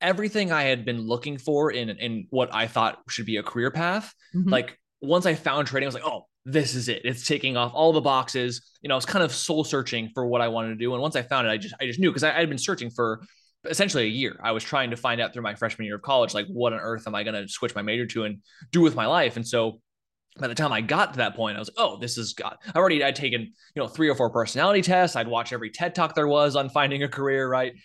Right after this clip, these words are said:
Speaker 1: Even read, like, a book or two. So I kind of already had really nailed down when I found it.
Speaker 2: Yeah.
Speaker 1: Um, but there's other things in life that I just would just, I just stumbled upon, maybe not a passion, but a very strong interest in,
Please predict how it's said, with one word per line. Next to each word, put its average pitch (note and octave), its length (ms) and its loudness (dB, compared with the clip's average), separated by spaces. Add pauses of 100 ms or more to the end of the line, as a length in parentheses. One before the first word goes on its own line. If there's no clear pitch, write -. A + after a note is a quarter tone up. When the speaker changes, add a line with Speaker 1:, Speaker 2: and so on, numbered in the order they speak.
(100)
Speaker 1:
Even D3 180 -2
read, C3 160 2
like, A#2+ 140 -2
a A2+ 60 -10
book D#3 220 -2
or D3+ 60 -4
two. C#3 380 2 (300)
So E3+ 120 4
I F3+ 80 8
kind G3+ 180 6
of E3+ 60 8
already E3 460 4
had A#2+ 160 0 (420)
really D3+ 480 6
nailed B2+ 320 0
down A2 340 -2
when G#2 120 -6
I G#2+ 80 -6
found A2+ 320 0
it. A3 200 2 (380)
Speaker 2:
Yeah. A2+ 360 0
Speaker 1:
Um, G2+ 220 -8
but E3+ 100 2
there's F3+ 200 4
other F#3+ 220 4
things D3 240 0
in C3 80 -4
life A#2 320 -2
that A#2 420 -2
I B2+ 140 0
just C3 360 -6
would C3 220 -4
just, C#3 340 -4
I C3+ 100 0
just C3 240 -4
stumbled D3 440 2
upon, G2+ 520 -4 (300)
maybe E3+ 140 4
not D3+ 140 4
a - 20 -2
passion, B2+ 400 0
but A2+ 80 -4
a A#2 60 -2
very B2+ 160 -2
strong A2 720 0 (220)
interest B2 460 -2
in, G2 240 -6